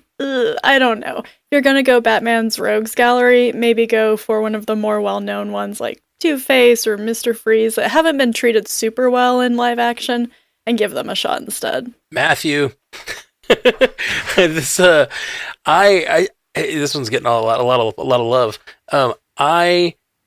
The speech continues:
Speaker 2: think that this one has a really good chance. I love that this is Clayface because it, I don't know. I love the animated series version of Clayface, like, this sad actor who never was able to play the roles he wanted to. I love the tragic story of Clayface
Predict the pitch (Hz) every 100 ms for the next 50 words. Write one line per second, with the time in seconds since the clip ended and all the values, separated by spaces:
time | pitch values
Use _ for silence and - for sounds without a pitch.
0 | - - - 143 139 _ - 120 113 139
1 | 127 - 131 120 113 _ _ _ _ _
2 | - - 165 131 135 143 117 110 101 -
3 | 101 131 156 131 139 143 113 113 120 104
4 | - 104 98 - - 135 104 - 101 95
5 | - 117 131 107 - - - - 123 -
6 | 165 139 113 131 139 143 - 131 131 127
7 | 107 - 113 117 113 123 117 123 - 123
8 | - 131 131 - - - 127 127 135 110
9 | - _ - - - 139 135 135 131 -
10 | 127 123 - 147 139 135 117 131 127 123
11 | 135 127 117 120 117 127 123 113 - 135
12 | 131 117 120 123 127 - 127 117 120 -
13 | 135 131 127 127 139 135 123 - 123 110
14 | 117 - 135 110 107 131 113 113 -